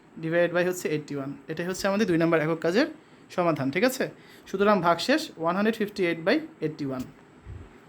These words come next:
আমরা একক কাজ দুটো সমাধান করলাম, তারপর আছে কি? উৎপাদকীয় বিশ্লেষণ। বাস্তব সমস্যা সমাধানের ক্ষেত্রে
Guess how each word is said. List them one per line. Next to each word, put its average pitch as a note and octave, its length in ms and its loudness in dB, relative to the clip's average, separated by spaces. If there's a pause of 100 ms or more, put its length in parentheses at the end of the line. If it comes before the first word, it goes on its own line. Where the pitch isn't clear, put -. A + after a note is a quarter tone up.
(760)
আমরা G#3 180 6
একক A#3+ 160 2
কাজ C4+ 140 4
দুটো B3+ 200 4
সমাধান A3+ 320 4
করলাম, A3 220 4 (160)
তারপর G#3 280 2
আছে A3+ 200 -4
কি? C4 80 0 (540)
উৎপাদকীয় C4+ 520 2
বিশ্লেষণ। G3 400 -4 (500)
বাস্তব F3+ 240 2 (100)
সমস্যা C#4+ 360 6
সমাধানের B3+ 400 6
ক্ষেত্রে B3+ 240 2